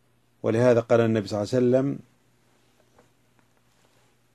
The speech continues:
"لو آمن بي، لو آمن بي عشرة من اليهود لآمنت يهود"، أو كما قال صلى الله عليه وسلم. ولكن لا بد من البلاغ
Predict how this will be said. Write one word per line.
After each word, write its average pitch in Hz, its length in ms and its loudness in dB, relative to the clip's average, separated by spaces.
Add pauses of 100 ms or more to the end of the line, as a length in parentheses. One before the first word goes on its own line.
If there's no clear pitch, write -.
(360)
"لو 120 260 4
آمن 117 280 2
بي، 113 200 0
لو 120 420 0
آمن 113 260 0
بي 107 160 0
عشرة 110 380 -6
من 101 240 -2
اليهود 101 520 -2
لآمنت 107 640 -4
يهود"، 98 380 -4
أو 101 100 -8
كما 101 260 -6
قال 101 340 -6
صلى 98 260 -6
الله 98 260 -6
عليه 92 160 -8
وسلم. 90 380 -14
ولكن 117 480 0
لا 113 220 2
بد 110 340 -2
من 104 220 2
البلاغ 95 560 -4